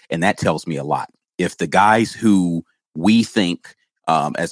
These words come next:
Auburn fans are some of the best quarterback gurus in the college game right now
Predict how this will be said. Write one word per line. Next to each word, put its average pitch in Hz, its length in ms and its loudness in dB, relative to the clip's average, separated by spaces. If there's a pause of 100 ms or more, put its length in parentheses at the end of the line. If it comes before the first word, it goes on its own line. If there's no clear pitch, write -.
Auburn 92 300 0
fans 80 480 -6
are 80 240 0
some 95 220 -6
of 78 80 -6
the 80 80 -6
best 87 420 -4
quarterback 85 580 0 (560)
gurus 85 680 0
in 87 200 -4
the 76 100 -10
college 82 400 -2
game 92 320 -4
right 73 200 -6
now 69 360 -12